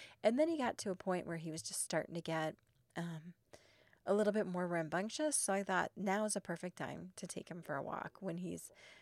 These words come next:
not just, like, playing kinda cutely, you know,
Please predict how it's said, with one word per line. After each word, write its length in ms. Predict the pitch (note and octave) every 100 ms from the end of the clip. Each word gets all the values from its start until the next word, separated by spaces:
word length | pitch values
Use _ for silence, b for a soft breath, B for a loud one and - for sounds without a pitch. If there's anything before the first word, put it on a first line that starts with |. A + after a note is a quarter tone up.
| B -
not 360 | F#3+ D#3+ -
just, 240 | - D#3+ - _ -
like, 160 | E3+ - - -
playing 560 | F#3 E3 D#3+ D3+ D#3 - _ _ _ _ _ _ -
kinda 200 | - F3+ D#3+
cutely, 540 | - F#3 - - F3
you 100 | F#3+
know, 260 | E3+ D#3+